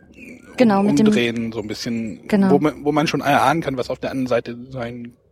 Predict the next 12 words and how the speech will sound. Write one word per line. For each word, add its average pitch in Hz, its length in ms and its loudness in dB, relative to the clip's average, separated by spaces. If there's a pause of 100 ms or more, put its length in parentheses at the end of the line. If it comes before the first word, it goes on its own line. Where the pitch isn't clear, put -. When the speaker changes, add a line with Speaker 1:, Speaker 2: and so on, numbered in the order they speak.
(240)
Speaker 2:
könnte. 113 160 0 (260)
Speaker 1:
Könnte. 190 240 0 (540)
Genau. 190 280 0 (1160)
Das 226 200 2
war 262 120 6
ganz 277 200 4
witzig. 294 400 0
Dann, 247 320 6
ähm, 240 460 4 (220)
habe 220 140 0
ich 226 140 -2
ausprobiert, 214 880 0